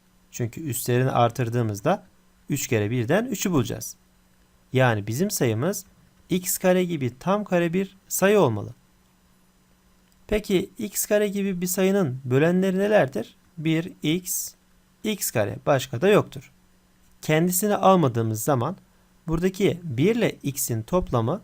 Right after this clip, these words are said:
x kare gibi bir sayıdan nedir? Daima küçük bir sayıdır. Dolayısıyla ikinci ifademiz doğru. B şıkkını eledik.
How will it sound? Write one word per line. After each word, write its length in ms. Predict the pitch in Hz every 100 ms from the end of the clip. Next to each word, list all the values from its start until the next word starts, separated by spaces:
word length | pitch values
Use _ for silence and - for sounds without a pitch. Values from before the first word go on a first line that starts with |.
| _ _ _ _ -
x 260 | 185 185 -
kare 240 | 170 131
gibi 320 | 110 110 113
bir 60 | 170
sayıdan 500 | - 117 110 156 226 _ _ _ -
nedir? 380 | 170 127 165 139
Daima 560 | 170 139 110 131 202 247 _
küçük 300 | - - 208
bir 40 | -
sayıdır. 480 | - 107 - - _ _ _ _ _ _ -
Dolayısıyla 460 | 160 151 - 113
ikinci 480 | - - 123 123 226
ifademiz 680 | 247 202 165 170 185 202 143
doğru. 300 | 143 135 117 - _ _ _ _
B 160 | 151 151
şıkkını 380 | 127 - - 185
eledik. 400 | 147 110 _